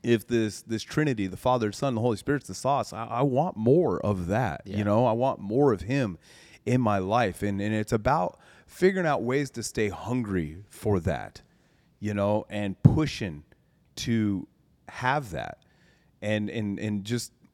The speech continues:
Speaker 1: making sure that we understand he is the key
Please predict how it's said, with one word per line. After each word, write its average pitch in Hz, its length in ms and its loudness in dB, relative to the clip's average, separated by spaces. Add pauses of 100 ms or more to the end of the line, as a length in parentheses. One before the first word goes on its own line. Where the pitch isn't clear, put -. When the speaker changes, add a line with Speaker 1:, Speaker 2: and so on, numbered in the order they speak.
Speaker 1:
making 147 360 -2
sure 147 240 -2
that 113 240 0
we 117 180 0
understand 113 640 -2 (120)
he 135 200 0
is 165 160 0
the 104 100 -4
key 95 560 -6